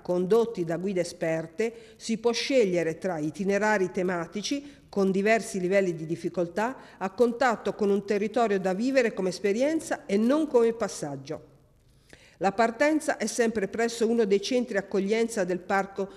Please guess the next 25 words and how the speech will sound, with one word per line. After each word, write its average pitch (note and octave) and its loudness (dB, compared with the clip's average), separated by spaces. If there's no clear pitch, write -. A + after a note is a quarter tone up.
situati B3 0
nelle G3+ 2
stazioni G#3 -2
ferroviarie F#3+ -2
dei G3 4
borghi A3+ 4
delle F#3+ 2
Cinque G3 -4
Terre, D#3+ -2
ad F#3+ 2
eccezione A#3 2
delle G3 2
escursioni A3 0
previste G#3+ -2
nella A3 2
zona E3+ -2
di F#3+ -4
Tramonti. D3+ -4
Tornano B3+ 6
anche B3+ 2
gli G#3+ 2
appuntamenti B3 0
con G#3 -2
il G3+ 2
plugging, D#3+ -2